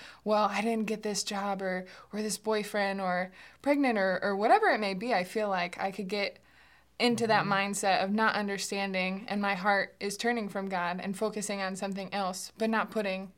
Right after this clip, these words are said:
Speaker 1: my hope in Jesus. And I feel like it could be something of, "Man, God doesn't owe me anything," you know?
Speaker 2: Mm-hmm.
Speaker 1: Like, whether I'm a beggar on the street or, like, if I'm working at church, what-, whatever I'm doing, it does not matter.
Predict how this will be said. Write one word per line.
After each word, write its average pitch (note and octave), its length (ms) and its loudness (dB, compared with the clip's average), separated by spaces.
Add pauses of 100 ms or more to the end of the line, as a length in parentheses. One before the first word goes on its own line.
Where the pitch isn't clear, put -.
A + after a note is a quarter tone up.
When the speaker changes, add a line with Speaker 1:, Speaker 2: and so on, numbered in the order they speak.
(140)
Speaker 1:
my G#3+ 140 0
hope F#3+ 200 -4
in G3 140 -6
Jesus. F#3 560 -8 (100)
And G3+ 100 -6
I G3+ 60 -2
feel G3 240 -2
like F#3 240 0
it G3 80 -6
could F#3+ 140 -8
be G3+ 140 -4
something G3 600 -2 (960)
of, G#3+ 360 4 (520)
"Man, A3+ 380 2
God A#3+ 180 -2
doesn't B3 220 0
owe G#3+ 100 0
me G#3+ 140 0
anything," G3+ 460 -2 (220)
you A#3 160 8
know? F3+ 360 2
Speaker 2:
Mm-hmm. F3 160 -8
Speaker 1:
Like, F3+ 420 2 (440)
whether A#3 340 8
I'm A#3 180 2
a C4 80 2
beggar G#3+ 320 2
on G#3 180 -2
the F#3+ 120 -6
street A#3 520 -2
or, G3+ 300 2
like, F3+ 440 0
if G#3 200 -2
I'm A3+ 180 2
working A3 320 0
at F#3 120 -2
church, A3 280 -2
what-, F#3+ 380 -2
whatever G#3+ 540 2
I'm F#3+ 180 0
doing, F#3+ 380 -2
it G#3 300 -6
does G#3+ 220 0
not G3+ 220 -2
matter. F3+ 240 -2